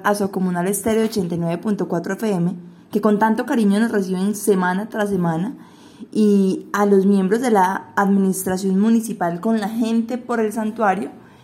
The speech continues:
que son quienes hacen posible la producción de este programa radial. Eh, como decía,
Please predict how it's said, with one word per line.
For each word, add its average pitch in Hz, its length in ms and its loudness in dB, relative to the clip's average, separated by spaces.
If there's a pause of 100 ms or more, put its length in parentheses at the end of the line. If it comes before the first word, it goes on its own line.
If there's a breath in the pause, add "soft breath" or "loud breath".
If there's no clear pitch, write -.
(120)
que 196 100 -2
son 196 220 2
quienes 247 400 -2
hacen 214 300 0
posible 208 720 -2 (420 loud breath)
la 190 160 2
producción 208 580 4
de 226 60 2
este 226 240 0
programa 170 460 0
radial. 175 460 2 (840 loud breath)
Eh, 202 840 4
como 214 160 6
decía, 220 580 2